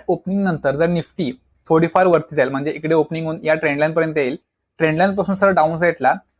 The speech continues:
पंचवीस हजार एकशे पन्नास या लेवलचा ब्रेकडाऊन जर करेल, तर पंचवीस हजार एकशे पन्नासच्या खाली आपण नक्कीच एक पुढचा ट्रेड प्लॅन करू शकतो.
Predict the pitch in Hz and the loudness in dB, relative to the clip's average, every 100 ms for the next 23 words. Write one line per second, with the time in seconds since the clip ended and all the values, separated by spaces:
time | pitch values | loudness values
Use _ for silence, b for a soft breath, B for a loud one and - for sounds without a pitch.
0 | _ 156 151 185 196 185 180 185 160 - | _ -6 -4 -4 -4 0 0 0 -8 -6
1 | 185 147 131 127 151 160 175 175 170 180 | -2 -2 -2 -4 0 2 4 2 2 0
2 | 156 139 151 160 165 135 123 151 _ _ | 0 0 0 0 -2 -2 -2 -6 _ _
3 | _ 185 180 151 185 180 185 180 - 185 | _ -6 -4 -4 -4 -4 2 0 0 -4
4 | 160 160 165 190 156 160 156 165 160 - | -4 -4 -2 -2 0 -2 -2 -4 -6 -6
5 | 165 165 165 151 147 151 151 - 143 143 | -6 -6 -6 -10 -8 -4 -4 0 -2 0
6 | 151 - _ - 127 | -6 -8 _ -8 -8